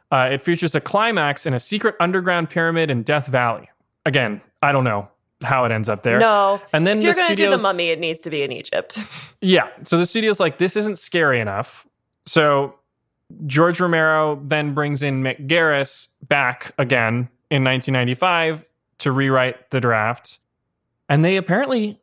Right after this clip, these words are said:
Speaker 1: were basically greenlit at this point. So nineteen ninety-five, they're, they're greenlit. And then the worst thing that can happen to a project that's in development happens, and that is the studio changes hands.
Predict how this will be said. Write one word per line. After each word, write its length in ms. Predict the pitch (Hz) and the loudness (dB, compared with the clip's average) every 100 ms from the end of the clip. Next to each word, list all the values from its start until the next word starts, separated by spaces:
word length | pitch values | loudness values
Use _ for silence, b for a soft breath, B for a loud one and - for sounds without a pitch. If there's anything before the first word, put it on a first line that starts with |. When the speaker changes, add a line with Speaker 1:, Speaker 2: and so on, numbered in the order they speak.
| - | -8
Speaker 1:
were 300 | 151 170 160 - | 0 0 0 -4
basically 760 | - 185 - 170 - 214 208 196 | -2 0 -2 -8 -2 -2 -2 -6
greenlit 540 | 117 127 202 262 - - _ _ - | -4 0 0 0 -4 -10 _ _ -2
at 140 | 139 | -2
this 160 | 135 123 | 0 -4
point. 300 | - 120 120 _ | -2 -4 -6 _
So 160 | - 139 | -4 0
nineteen 300 | 139 185 214 | 0 0 -2
ninety-five, 520 | 214 208 165 151 139 | -2 0 0 0 -2
they're, 220 | 135 120 _ _ | -4 -4 _ _
they're 140 | 147 180 | -2 0
greenlit. 520 | 139 170 185 120 120 | 0 0 2 0 -2
And 120 | - 156 | -2 0
then 220 | 151 143 - | -2 -4 -8
the 300 | 127 165 180 | -4 0 -2
worst 500 | 139 123 175 208 - | -2 -2 -2 -2 -2
thing 140 | 208 190 | -4 -2
that 80 | |
can 100 | 175 | -2
happen 280 | 160 151 156 | 0 0 -2
to 100 | 151 | -2
a 60 | 143 | 0
project 360 | 147 135 135 135 | 0 0 -2 -4
that's 140 | 127 | -2
in 80 | 127 | -2
development 600 | 120 117 117 120 113 120 _ _ _ - | 0 0 0 -2 -2 -6 _ _ _ -6
happens, 580 | 147 123 - 123 117 - | 0 0 0 -2 -2 -2
and 140 | 135 | 0
that 140 | 127 120 | 2 2
is 280 | 120 110 - b b b - | 0 -2 -10 b b b -4
the 100 | 135 | -4
studio 640 | - - 139 127 123 120 113 | -4 0 2 4 4 2 0
changes 640 | - 127 113 107 107 - | -4 -4 -4 -4 -6 -6
hands. 560 | 107 92 101 - - | -8 -8 -12 -12 -12